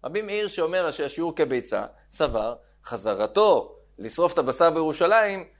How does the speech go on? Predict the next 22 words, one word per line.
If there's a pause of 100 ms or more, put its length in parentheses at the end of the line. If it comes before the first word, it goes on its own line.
זה
אותו
גודל
כמו
טומאתו, (180)
כמו (220)
שיעור
של
אוכל
בשביל
להיט-, (140)
לטמא. (960)
אוכל
שנטמא
כדי
שיטמא
אחרים
צריך
להיות
בשיעור
של
כביצה.